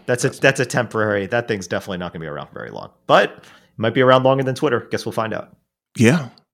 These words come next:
Speaker 1: All right. Well, enough of that shit. Let's, let's move on to some media therapy, shall we?
Speaker 2: Sure.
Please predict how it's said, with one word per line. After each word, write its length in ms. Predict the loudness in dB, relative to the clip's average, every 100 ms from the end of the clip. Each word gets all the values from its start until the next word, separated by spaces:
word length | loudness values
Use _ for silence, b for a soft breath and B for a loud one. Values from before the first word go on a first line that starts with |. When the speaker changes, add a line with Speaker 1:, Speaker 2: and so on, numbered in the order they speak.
| _ _ _ _ _ _ _ _
Speaker 1:
All 80 | -12
right. 100 | -12 _ _ _ _ -4
Well, 500 | 4 6 4 -2 -14 _ _ -6
enough 240 | -6 -6
of 60 | -14
that 100 | -12
shit. 220 | -14 -14 -2
Let's, 300 | 0 0 -4
let's 280 | 0 0 4
move 140 | 4
on 140 | 6 4
to 40 |
some 140 | 0
media 220 | -2 -4 -6
therapy, 260 | -10 -8
shall 240 | -4 -2 -2
we? 100 | -6 _ _ _ _ _ _ _ _ _ _ _ _ 4
Speaker 2:
Sure. 200 | 4